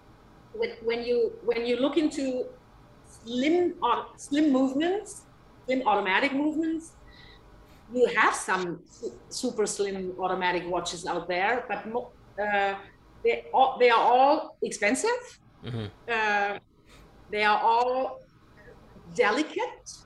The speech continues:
Speaker 1: uh, and relatively often in service, <laughs> and, uh, and they are not produced in huge volumes. So they
Speaker 2: Mm-hmm.
Speaker 1: are just specialties. And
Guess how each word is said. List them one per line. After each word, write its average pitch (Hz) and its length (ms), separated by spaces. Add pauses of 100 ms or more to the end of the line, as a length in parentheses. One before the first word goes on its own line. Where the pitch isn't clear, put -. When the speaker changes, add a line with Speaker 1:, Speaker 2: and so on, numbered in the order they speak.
(760)
Speaker 1:
uh, 202 320 (140)
and 185 120
relatively 285 520
often 277 300
in 285 100
service, 254 680 (560)
<laughs> - 560
and, 262 300 (180)
uh, 233 40 (220)
and 269 200
they 254 80
are 247 120
not 277 280
produced 247 440
in 202 120
huge 202 500
volumes. 170 520 (180)
So 127 100
they 120 140
Speaker 2:
Mm-hmm. 110 160
Speaker 1:
are - 40 (140)
just - 220 (280)
specialties. 247 800 (800)
And 220 220